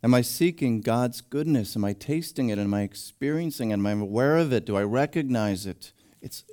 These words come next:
it's there for you. Am I growing in Christ's like-, likeliness? Am I seeking godliness?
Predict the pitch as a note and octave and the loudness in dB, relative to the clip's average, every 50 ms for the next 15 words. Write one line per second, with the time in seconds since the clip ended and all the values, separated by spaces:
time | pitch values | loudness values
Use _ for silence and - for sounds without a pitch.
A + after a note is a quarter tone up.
0 | - - - - - - A#2 B2 B2 B2 A2+ - - G2+ G2 G2+ G2 G2 G2 F#2+ | -20 -18 -18 -8 -4 0 0 0 0 -2 -4 -6 -8 -6 -6 -4 -4 -6 -6 -10
1 | - _ _ _ _ _ _ _ _ _ _ _ _ _ _ _ _ _ _ _ | -14 _ _ _ _ _ _ _ _ _ _ _ _ _ _ _ _ _ _ _
2 | _ _ _ _ _ _ _ _ _ _ _ _ _ _ _ _ _ _ _ _ | _ _ _ _ _ _ _ _ _ _ _ _ _ _ _ _ _ _ _ _
3 | _ _ _ _ _ _ _ _ _ _ _ _ _ _ _ - G#2 G#2 G#2 G2+ | _ _ _ _ _ _ _ _ _ _ _ _ _ _ _ -4 -2 0 0 0
4 | F#2 - A2 A2 A2 A2+ A2+ A2 G#2+ G2 E2+ G#2 - - A#2 A2+ A2+ A2+ - - | -2 0 0 0 2 2 0 0 -2 -2 -4 -6 -6 -2 0 0 0 0 -2 -2
5 | F#2+ G#2 A2 A2 - A#2 A2 - - - A2 A2 A2+ A2 A#2 A#2 A2 G#2+ G2 F#2 | -2 -2 -2 -2 -6 -10 -12 -12 -12 -6 -2 0 0 0 -2 -2 -2 -2 -2 -2
6 | F#2 - - G2 F#2 F2+ - - - - C3+ B2 A#2+ - A2+ G#2+ G2+ F#2+ F#2 - | -4 -4 -4 -4 -4 -4 -6 -8 -8 -6 -6 -6 -4 -4 -4 -2 -4 -4 -6 -12
7 | _ _ - G2+ G2+ G2+ G2+ G#2 G2+ F#2+ F2+ F2+ E2+ - - - - - | _ _ -2 2 2 2 2 0 -2 -2 -2 -4 -6 -8 -12 -14 -16 -18